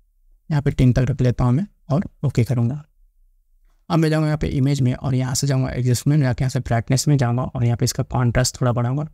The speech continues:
थोड़ा सा ब्राइटनेस बढ़ा लूँगा मैं और ओके करूँगा। मैं फिर से इमेज में जाऊँगा और यहाँ से एडजस्टमेंट में जाके यहाँ से जाऊँगा एक्सपोजर में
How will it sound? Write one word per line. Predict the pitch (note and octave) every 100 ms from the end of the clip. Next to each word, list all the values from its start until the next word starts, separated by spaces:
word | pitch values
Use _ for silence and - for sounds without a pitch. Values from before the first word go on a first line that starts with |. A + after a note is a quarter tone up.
| -
थोड़ा | E3+
सा | -
ब्राइटनेस | C#3 B2 - C3+
बढ़ा | B2 B2
लूँगा | A#2+ A#2+ B2
मैं | F#3+ - _ _ _ _ _ _ -
और | - C#3+
ओके | - -
करूँगा। | A#2+ A#2+ B2
मैं | G3+ D3
फिर | C3 C3
से | - D#3+
इमेज | C3 C3+
में | D3+
जाऊँगा | B2+ A#2+ B2
और | -
यहाँ | C3 B2+
से | C3+
एडजस्टमेंट | B2 B2 - C#3+
में | C#3+
जाके | B2 C3
यहाँ | B2+
से | B2
जाऊँगा | B2 B2+
एक्सपोजर | - - B2+ B2 C3
में | B2 D3+